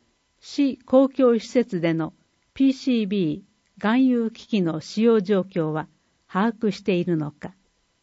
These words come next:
答え。平成二十七年度に埼玉県から指定された施設への調査の結果、桜中学校及び城山中学校において、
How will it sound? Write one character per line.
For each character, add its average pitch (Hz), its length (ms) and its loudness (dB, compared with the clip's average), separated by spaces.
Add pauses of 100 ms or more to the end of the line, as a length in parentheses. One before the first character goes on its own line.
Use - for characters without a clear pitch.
(1200)
答 190 340 -4
え。 - 140 -12 (880)
平 285 200 0
成 262 300 4
二 240 220 4
十 185 220 0
七 - 260 -2
年 190 260 0
度 160 120 -2
に 165 200 -4 (340)
埼 277 280 -2
玉 262 260 0
県 170 240 -2
か 156 160 -6
ら 151 120 -2
指 - 180 -12
定 214 200 2
さ 202 200 -2
れ 175 120 0
た 170 260 -6 (540)
施 - 120 -20
設 269 340 -2
へ 175 160 4
の 160 220 -2
調 240 240 2
査 170 160 -4
の 151 120 -2
結 151 320 -8
果、 180 180 -12 (640)
桜 254 480 0
中 233 260 0
学 196 220 -2 (120)
校 151 440 -4
及 185 280 0
び 170 200 -6 (360)
城 277 340 2
山 247 320 0
中 240 240 0
学 214 260 -4
校 165 200 0
に 160 140 0
お 175 120 0
い 165 60 -8
て、 - 260 -10